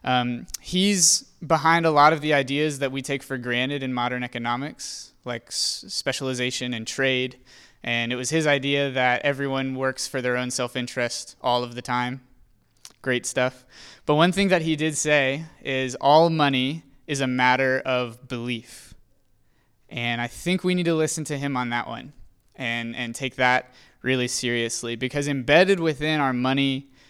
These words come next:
and our economic systems are beliefs about how the world really works. And in this passage, we witness what happens when those assumptions about how the world really works collide with how the new world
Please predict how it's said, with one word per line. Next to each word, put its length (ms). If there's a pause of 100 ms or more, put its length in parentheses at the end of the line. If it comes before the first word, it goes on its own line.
(420)
and 360
our 520
economic 420
systems 520
are 160
beliefs 640
about 320
how 360
the 160
world 460
really 360
works. 600 (1300)
And 100
in 100
this 100
passage, 400
we 100
witness 400
what 140
happens 520
when 160
those 220
assumptions 720
about 300
how 340
the 120
world 340
really 260
works 520 (400)
collide 600
with 200
how 340
the 140
new 600
world 540